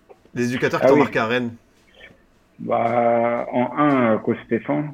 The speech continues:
Speaker 2: parce que je l'ai eu pendant six ans, je pense. Cinq, six ans. Et, pff, top, top, top, top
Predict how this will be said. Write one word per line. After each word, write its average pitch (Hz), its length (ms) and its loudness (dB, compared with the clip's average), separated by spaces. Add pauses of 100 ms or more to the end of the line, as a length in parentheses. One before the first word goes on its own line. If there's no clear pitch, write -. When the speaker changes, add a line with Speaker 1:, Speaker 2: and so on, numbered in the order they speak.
Speaker 2:
parce 110 180 -8
que 107 140 -4
je 95 60 -2
l'ai 104 100 4
eu 110 140 6
pendant 104 1000 0 (160)
six 110 220 2
ans, 139 160 0
je - 160 -12
pense. - 180 -8 (560)
Cinq, 110 180 4 (140)
six 104 220 4
ans. 135 240 -2 (360)
Et, 104 360 -2 (680)
pff, - 100 -6 (560)
top, - 300 4
top, - 280 0
top, 107 160 0 (380)
top 113 240 4